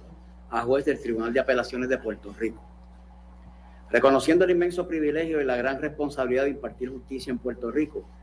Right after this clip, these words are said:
agradezco a Dios y a ustedes la oportunidad de poder presentarles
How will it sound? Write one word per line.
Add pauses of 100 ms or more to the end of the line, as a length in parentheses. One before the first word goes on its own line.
(240)
agradezco
a
Dios (300)
y
a
ustedes
la
oportunidad
de
poder
presentarles